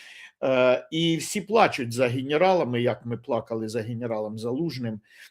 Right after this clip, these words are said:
Якщо героя війни, якщо умнічку з, е, стратегічним мисленням, якесь кодло Єрмаковського Зеленське там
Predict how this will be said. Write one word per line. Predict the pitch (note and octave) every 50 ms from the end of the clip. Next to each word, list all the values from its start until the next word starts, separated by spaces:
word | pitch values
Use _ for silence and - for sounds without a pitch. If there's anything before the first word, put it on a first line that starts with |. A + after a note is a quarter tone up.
| _ _ -
Якщо | B2+ B2 B2+ A#2+ - - - D#3+ C#3 B2+ - - -
героя | A#2+ B2 C3+ D3 D3 D#3 D3+ C#3 B2+ A#2+ A#2 A2
війни, | A2 A#2+ A#2 B2 C3 C#3+ D#3 E3+ F3 F3 F3 E3+ _ _ - - _ _ _
якщо | - A#2 B2 - - - - D3+ C3 B2+ A#2+ - - _
умнічку | E3+ D#3+ D#3 D3 C#3 A#2+ A2+ A2 - - - - A2+
з, | - - - _ -
е, | C3 B2+ B2 A#2+ A#2 A2+
стратегічним | - - - C3+ A#2+ B2+ B2 C3+ B2+ C3 C#3 B2 B2 - A#2 A2+ A#2
мисленням, | B2 C3 E3+ F3+ E3+ - - B2 A#2 A2 G#2+ G#2 G#2+ A2
якесь | A2+ A#2 A#2 - - B2 B2 -
кодло | - - - D3 C#3 B2+ A2+ A2 A2+
Єрмаковського | A2 A2 A#2 A2+ A2 A#2 A2+ - - C#3 B2 A#2 - - - A#2 G#2+ G#2+ -
Зеленське | - A#2 G#2 A#2 A#2 A#2+ C3+ C#3 C3 B2 - - - A2
там | G2+ - - B2 A#2 A2+ A2